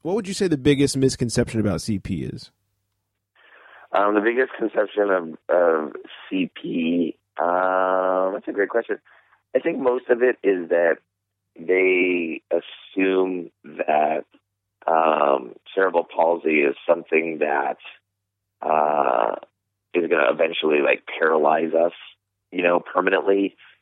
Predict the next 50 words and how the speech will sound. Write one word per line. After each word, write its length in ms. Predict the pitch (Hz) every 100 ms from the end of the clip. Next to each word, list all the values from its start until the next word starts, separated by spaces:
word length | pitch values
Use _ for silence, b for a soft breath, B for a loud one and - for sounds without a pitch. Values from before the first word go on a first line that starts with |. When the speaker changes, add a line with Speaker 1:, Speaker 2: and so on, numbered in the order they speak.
| -
Speaker 2:
um, 260 | 82 82 80
in 60 |
the 60 | 76
point 360 | - 90 82 78
that 100 | 73
it's 120 | -
gonna 180 | 80 80
get 220 | 78 53
worse 460 | 78 80 80 80 -
or 220 | 73 71
it's 140 | 73 -
gonna 240 | 76 76 -
drastically 720 | 82 73 67 76 - - 78 76
affect 340 | - 76 76
us 80 | 73
even 320 | 78 73 73
worse 260 | 73 78 -
than 220 | 78 80 73
we 180 | 73
are. 400 | 71 71 82 92 _ b b _ -
Um, 500 | 82 78 73 71 -
it 120 | - -
doesn't, 400 | 98 76 67 -
you 160 | 71 73
know, 160 | 78
I 100 | 76
mean, 180 | 82 80
it's, 140 | 80 - -
it, 300 | 80 - -
with 200 | 98 98
age, 280 | 92 92 87
obviously, 640 | 82 82 82 78 76 73 _
our, 180 | 76 76
all 280 | 73 - 78
our 100 | 73
bodies 380 | 73 71 76 76
start 260 | 71 67 69
breaking 360 | 73 - 71
down, 260 | 69 64 64
whether 180 | 69 67
you 160 | - 78
have 180 | 80
a 60 | 73
disability 580 | 76 76 73 78 73 71
or 80 | 71
not. 300 | 69 - - 78
So 120 | 82
Speaker 1:
Sure. 220 | 113 110 - _
Speaker 2:
that 140 | 92 87
stuff 160 | 85